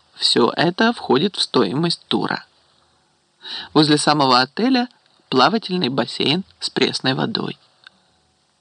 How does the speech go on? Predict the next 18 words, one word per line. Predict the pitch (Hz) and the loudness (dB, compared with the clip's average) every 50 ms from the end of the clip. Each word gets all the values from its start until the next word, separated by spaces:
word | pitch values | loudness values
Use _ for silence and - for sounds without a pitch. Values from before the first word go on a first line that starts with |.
| _ _ - | _ _ -4
Зелени | 175 175 196 220 107 98 208 196 101 - 202 101 98 - | 0 2 4 4 4 4 2 2 2 2 2 0 0 0
мало. | - 104 104 - - - - - - _ _ _ _ _ _ _ _ _ _ _ _ _ _ _ _ - - - - - - - | -2 0 0 0 -2 -6 -8 -14 -14 _ _ _ _ _ _ _ _ _ _ _ _ _ _ _ _ -18 -14 -12 -12 -12 -8 0
А | - 143 151 151 | 2 4 4 4
совсем | - - 156 147 - 190 190 180 | 2 0 0 0 2 0 0 0
прямо | 147 - - 175 175 156 151 151 | 0 0 2 2 2 2 0 -2
передо | 143 - 135 147 139 147 143 | -2 0 0 0 2 2 0
мной | 143 165 208 247 262 226 | 0 0 0 0 0 0
на | 175 165 - | 0 -2 -2
берегу | 135 139 139 135 135 139 147 156 156 180 185 202 226 233 - _ _ _ _ _ | 0 0 0 0 0 -2 -2 2 2 4 4 4 2 0 -6 _ _ _ _ _
топчанчики | - 226 - - - 139 127 123 135 - 127 131 - - - 151 - _ _ _ _ _ | -2 -2 0 0 0 0 0 0 -2 -2 -4 -4 -4 -4 -4 -4 -6 _ _ _ _ _
и | - 143 | 0 0
огромные | 147 175 139 - - 247 185 131 226 190 147 135 | 0 2 0 0 2 2 2 2 2 2 2 2
разноцветные | 151 143 135 143 139 139 - - 165 196 185 - 151 135 131 139 | 2 2 2 0 -2 -2 0 0 0 0 0 -2 -2 0 0 0
зонты | 147 160 170 170 170 - - 123 113 - | 0 0 0 0 0 0 0 0 0 0
от | - 143 - - | -2 -4 -4 -6
солнца, | - - - 127 120 110 - - - - - - _ - - - - _ _ _ _ | -4 -2 0 0 0 -2 -4 -6 -8 -10 -10 -10 _ -20 -20 -20 -20 _ _ _ _
принадлежащие | - 147 135 131 127 123 127 120 117 - 113 113 - - - 135 131 - - - | 0 0 2 2 2 2 0 0 2 2 2 2 2 2 2 2 0 0 -2 -4
отелю, | - 147 - _ - 113 120 135 180 220 254 | -8 -10 -8 _ -2 0 0 2 0 0 -2